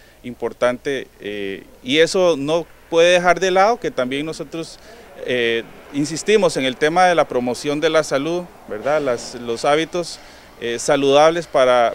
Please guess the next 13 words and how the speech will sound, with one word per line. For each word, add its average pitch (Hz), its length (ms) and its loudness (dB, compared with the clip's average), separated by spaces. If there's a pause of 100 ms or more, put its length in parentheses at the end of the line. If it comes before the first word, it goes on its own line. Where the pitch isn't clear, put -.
(100)
más 139 200 0
bien 151 340 -6
la 143 100 2
prevención 123 720 -2 (380)
de 117 140 -8
llegar, 110 400 -2 (380)
pues, 127 200 -2
a 127 60 0
un 123 80 -4
servicio 131 460 -6
de 131 80 -2
emergencias 131 680 -6
a 101 340 -6